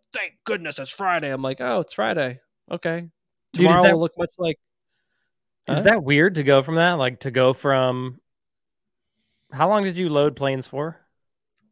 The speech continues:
Speaker 1: Twelve years.
Speaker 2: Twelve years. Okay.
Speaker 1: Give or
Speaker 2: Is it
Speaker 1: take.
Speaker 2: weird to go from loading planes for twelve years to just, bam, snap of a finger, now you work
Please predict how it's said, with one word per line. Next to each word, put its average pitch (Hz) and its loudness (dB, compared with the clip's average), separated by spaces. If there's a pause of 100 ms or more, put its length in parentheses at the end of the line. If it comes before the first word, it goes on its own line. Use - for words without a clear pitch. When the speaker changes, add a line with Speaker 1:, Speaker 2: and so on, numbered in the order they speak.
Speaker 1:
Twelve 123 -8
years. 123 -10 (180)
Speaker 2:
Twelve 139 -2
years. 117 -8 (240)
Okay. 117 -4
Speaker 1:
Give 131 -8
or - -8
Speaker 2:
Is - -10
it 127 -6 (140)
Speaker 1:
take. 143 -6
Speaker 2:
weird 175 2
to 226 0
go 175 -2
from 165 -4
loading 160 -2
planes 143 -6
for 151 -10
twelve 147 -8
years 143 -8
to 147 -12
just, 127 -10 (540)
bam, 135 -4
snap 135 -6
of 131 -4
a 127 -2
finger, 131 -8
now 123 -8
you 120 -10
work 120 -10